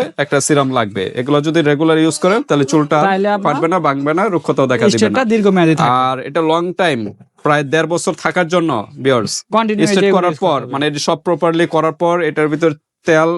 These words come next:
Speaker 1: প্রায় এক থেকে দুই মাস তেল ইউজ করবেন না,
Speaker 2: হ্যাঁ, হ্যাঁ।
Speaker 1: সিরাম ইউজ করবেন।
Speaker 2: সিরাম আর এই
Speaker 1: তেলের
Speaker 2: যে
Speaker 1: পরিবর্তে।
Speaker 2: সিরাম আর
Speaker 1: আর চুলটা কিন্তু ব্যান্ড করবে না, খোপা।
Speaker 2: হ্যাঁ, হ্যাঁ,
Speaker 1: যেটা
Speaker 2: এক থেকে
Speaker 1: খোপা
Speaker 2: দেড় মাস
Speaker 1: বলা
Speaker 2: মধ্যে
Speaker 1: হয়।
Speaker 2: আপনার খোপা করা লাগবে না।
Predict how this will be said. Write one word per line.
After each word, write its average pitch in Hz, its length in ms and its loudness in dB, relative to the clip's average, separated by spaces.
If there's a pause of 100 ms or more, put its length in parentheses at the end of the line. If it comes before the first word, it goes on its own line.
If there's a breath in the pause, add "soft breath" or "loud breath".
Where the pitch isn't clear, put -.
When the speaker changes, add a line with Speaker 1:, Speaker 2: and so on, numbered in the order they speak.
(200)
Speaker 1:
প্রায় 160 200 0
এক 151 220 -2
থেকে 160 160 2
দুই 156 160 4
মাস 151 240 0
তেল 151 220 0
ইউজ 143 180 0
করবেন 151 260 2
না, 170 100 4
Speaker 2:
হ্যাঁ, 160 180 2
হ্যাঁ। 139 100 0
Speaker 1:
সিরাম 156 340 2
ইউজ 139 200 -2
করবেন। 101 240 0
Speaker 2:
সিরাম 226 240 2
আর 208 120 0
এই 185 140 2
Speaker 1:
তেলের 160 180 2
Speaker 2:
যে 139 60 -4
Speaker 1:
পরিবর্তে। 127 540 0 (240)
Speaker 2:
সিরাম 143 160 -2
আর 131 160 -4
Speaker 1:
আর 127 240 0
চুলটা 175 400 2
কিন্তু 175 340 2
ব্যান্ড 131 400 0
করবে 123 220 0
না, 113 80 -2
খোপা। 127 340 0 (120)
Speaker 2:
হ্যাঁ, 170 200 0
হ্যাঁ, 147 180 -2
Speaker 1:
যেটা 151 120 0
Speaker 2:
এক 131 60 -2
থেকে 202 140 0
Speaker 1:
খোপা 202 80 0
Speaker 2:
দেড় 135 80 0
মাস 135 80 -2
Speaker 1:
বলা 120 80 -2
Speaker 2:
মধ্যে 147 100 0
Speaker 1:
হয়। 196 60 2
Speaker 2:
আপনার 214 180 -4
খোপা 202 220 -2
করা 185 160 0
লাগবে 127 260 -4
না। 117 120 -10